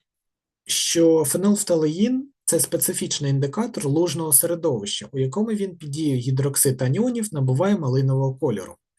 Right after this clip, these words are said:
З-поміж речовин, хімічні формули яких наведено в завданні, лише розчин амоніаку у воді має лужне середовище. Унаслідок роз-,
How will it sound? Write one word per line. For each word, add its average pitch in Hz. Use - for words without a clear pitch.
З-поміж 135
речовин, 131
хімічні 123
формули 120
яких 123
наведено 220
в -
завданні, 180
лише 147
розчин 170
амоніаку 131
у 208
воді 180
має 156
лужне 139
середовище. 131
Унаслідок 135
роз-, 131